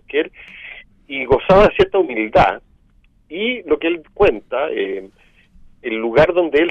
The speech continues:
sí era famoso era como médico de los pobres, o sea, era muy bien recibido en las casas. Entonces, hay un retrato también de, de qué significa ser médico en aquel tiempo, donde, te, donde de partida, eh, la, la cantidad de preguntas que le hacen a, a la familia y al paciente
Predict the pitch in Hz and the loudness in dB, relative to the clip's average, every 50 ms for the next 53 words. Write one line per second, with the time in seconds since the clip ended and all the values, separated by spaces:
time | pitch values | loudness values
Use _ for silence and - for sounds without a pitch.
0 | - - - 226 269 247 190 123 - - 117 117 123 139 147 - - 175 165 156 | -4 -8 -8 -2 2 2 2 2 2 -2 -4 -2 0 0 -2 -2 -4 -6 -2 0
1 | 151 160 156 - 160 143 131 120 127 151 175 180 185 190 185 185 180 175 107 - | 0 0 0 -2 -4 -4 -4 -2 2 4 4 4 2 2 0 0 0 0 -2 -4
2 | - _ - 196 147 104 95 98 98 - - - 160 151 127 123 180 214 220 202 | -6 _ 2 4 4 4 4 2 -2 -4 -2 -2 0 0 0 2 0 0 2 2
3 | 220 208 190 170 - - 131 147 170 170 131 107 - - _ - 139 147 143 135 | 2 2 2 0 -4 -6 -2 0 0 0 0 0 -4 -8 _ -4 -2 0 2 2
4 | 123 113 - - 120 110 110 107 - - - - - - - - - - - - | 2 0 -2 -2 -2 -2 -2 -2 -6 -10 -12 -12 -12 -12 -16 -20 -20 -12 -4 0
5 | 151 180 190 170 160 - 165 170 180 185 - 160 139 131 139 156 120 - 113 113 | 0 2 2 0 0 2 2 4 4 4 4 2 0 2 2 2 2 0 -2 -6
6 | - - 113 - - - - 185 165 135 - - 156 - 160 - - 120 107 98 | -8 -12 -14 -12 -12 -10 -8 -8 -10 -10 -10 -8 -6 -6 -6 -4 -6 -8 -8 -4
7 | 101 120 139 156 165 160 151 151 131 120 113 123 107 - _ - 220 214 120 - | 0 2 2 4 2 2 2 2 0 0 -2 -4 -8 -10 _ -10 -8 -8 -8 -6
8 | - 107 104 104 104 101 98 - _ _ - 98 90 _ 104 104 104 101 101 101 | -8 -6 -4 -2 -4 -4 -6 -10 _ _ -20 -20 -18 _ -16 -12 -10 -10 -8 -8
9 | 101 101 98 - _ _ - 131 135 139 135 139 143 139 - - - - - _ | -8 -10 -12 -14 _ _ -4 0 2 4 4 4 4 2 -2 -12 -20 -20 -20 _
10 | _ _ _ _ - - - - _ _ _ _ - 110 - _ 120 107 104 104 | _ _ _ _ -20 -20 -20 -20 _ _ _ _ -18 -18 -16 _ -8 -6 -4 -4
11 | 98 - - 120 120 113 120 107 98 113 131 139 139 139 117 _ - 104 107 113 | -4 -2 0 0 2 2 2 2 2 0 -2 -4 -6 -8 -14 _ -6 -2 2 2
12 | 120 117 - - 120 117 113 - - - 98 98 - - 104 104 98 90 - 101 | 2 2 0 0 -2 -2 -2 -4 -6 -6 -6 -6 -4 -2 -2 -2 -2 -2 -2 -4
13 | 95 98 110 127 143 143 139 135 135 139 135 135 - - 107 104 101 98 95 - | -2 0 0 0 0 0 2 4 4 6 6 6 4 4 2 2 2 0 -2 -6
14 | - - - - - 123 131 139 135 - - 147 147 | -10 -16 -14 -8 -2 0 0 0 0 -4 -6 -6 -6